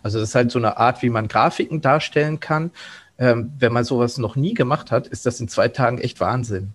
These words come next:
ne? Wenn man aber quasi Spaß an der Sache hat und schon so ein bisschen da so, so, ja, sag ich jetzt mal, so ungefähr weiß, worum es geht und gut programmieren kann, dann kann man das tatsächlich in zwei Tagen schaffen.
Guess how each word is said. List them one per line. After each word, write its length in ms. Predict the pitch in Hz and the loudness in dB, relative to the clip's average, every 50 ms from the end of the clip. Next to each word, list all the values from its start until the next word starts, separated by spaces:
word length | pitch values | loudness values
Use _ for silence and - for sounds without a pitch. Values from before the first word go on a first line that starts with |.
| _ _ 117 | _ _ -8
ne? 260 | 101 104 - - - - | -6 -6 -6 -8 -6 -2
Wenn 140 | 113 110 117 | -2 0 0
man 120 | 117 113 | 2 2
aber 480 | 107 107 123 120 110 110 113 110 - - - - - 147 135 - _ _ _ _ | 2 2 4 4 4 4 2 2 0 -4 -6 -12 -14 -14 -16 -16 _ _ _ _
quasi 280 | - 123 117 110 123 113 | -2 -2 0 0 0 -4
Spaß 320 | - - - - - - | -4 -2 0 0 0 0
an 80 | - 117 | 0 0
der 100 | 113 110 | 0 2
Sache 180 | 113 113 - 110 | 2 2 2 0
hat 100 | 110 - | 0 0
und 100 | 127 117 | -2 -6
schon 220 | - - 127 120 117 | -4 -2 -2 -2 -2
so 140 | - 117 | -4 -8
ein 40 | 107 | 0
bisschen 440 | - 156 190 - - - - 165 143 | 2 2 2 2 0 -6 -6 -2 2
da 300 | 131 131 131 139 139 139 - - - - - - - _ | 4 4 4 4 4 0 -4 -14 -16 -18 -18 -20 -20 _
so, 440 | - - 127 123 123 117 117 120 | -2 2 4 4 4 4 2 -2
so, 560 | 117 117 127 120 120 117 117 117 120 - - - - | -4 -2 0 0 0 0 0 -2 -4 -6 -8 -8 -6
ja, 280 | 101 104 104 107 117 | -4 0 0 0 0
sag 280 | 117 123 - - 117 117 | -2 -4 -10 -6 -4 -2
ich 80 | 117 - | 0 0
jetzt 100 | 120 131 | 0 0
mal, 80 | 127 | 0
so 80 | 110 131 | -2 0
ungefähr 400 | - 160 175 185 180 - 139 139 | 0 2 2 2 4 4 4 4
weiß, 240 | - 123 143 - - | 4 2 2 2 0
worum 200 | 123 117 123 123 | 0 2 2 2
es 160 | 120 - - | 0 -2 -2
geht 220 | - 127 151 160 - | 0 2 2 2 2
und 160 | 113 113 - | -2 -4 -4
gut 180 | 160 160 - | -4 -6 -6
programmieren 460 | - - 135 135 127 123 127 131 131 - | -6 -6 -2 -2 0 0 -2 -4 -4 -4
kann, 180 | - 107 101 | -4 -2 -2
dann 120 | 104 117 123 | -2 -4 -4
kann 140 | - 180 | -2 -2
man 100 | 180 180 170 | 0 2 2
das 140 | 170 165 - | 0 0 0
tatsächlich 460 | - 160 156 - - 151 - 143 131 | -2 -2 -2 -2 -2 -4 -4 -6 -6
in 80 | 139 120 | -8 -6
zwei 200 | - - 139 139 | -4 -2 -2 -2
Tagen 260 | - - 139 139 120 | -2 -2 -2 -2 -2
schaffen. 460 | - - 139 - - - 135 175 - | -2 -2 -4 -4 -4 -4 -6 -6 -6